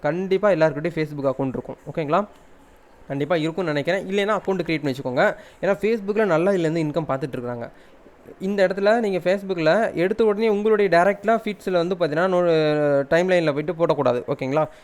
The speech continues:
இந்த இடத்துல just வந்து பார்த்தீங்கன்னா, அ, நியூஸ், டுடே நியூஸ்னு சொல்லிட்டு சர்ச் பண்ணுங்க. நான் வந்து ஒரு நியூஸ்னு சொல்லிட்டு ஒரு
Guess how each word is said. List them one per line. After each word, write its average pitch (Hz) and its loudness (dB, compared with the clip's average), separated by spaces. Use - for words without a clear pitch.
இந்த 156 0
இடத்துல 147 2
just 170 -4
வந்து 175 -6
பார்த்தீங்கன்னா, 147 0
அ, 139 0
நியூஸ், 170 -2
டுடே 180 0
நியூஸ்னு 180 -4
சொல்லிட்டு 170 -4
சர்ச் - -4
பண்ணுங்க. 143 -2
நான் 151 -4
வந்து 135 -4
ஒரு 131 -6
நியூஸ்னு 143 -6
சொல்லிட்டு 139 -10
ஒரு 135 -6